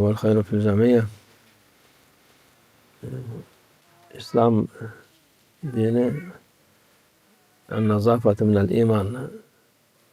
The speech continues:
Temizlik üzerine kaimdir. Temizlik İslam'ın esasıdır. Temizlik olmazsa hiçbir,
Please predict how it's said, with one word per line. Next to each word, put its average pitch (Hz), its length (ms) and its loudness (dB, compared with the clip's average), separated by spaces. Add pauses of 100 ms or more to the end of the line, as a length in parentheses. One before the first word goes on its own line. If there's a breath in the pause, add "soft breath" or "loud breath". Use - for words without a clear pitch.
(140)
Temizlik 110 600 0
üzerine 107 520 2 (1300)
kaimdir. 104 680 4 (1300)
Temizlik 120 580 0 (540)
İslam'ın 131 680 2 (880)
esasıdır. 113 760 4 (1500)
Temizlik 120 720 -2
olmazsa 127 720 4 (840)
hiçbir, 135 420 4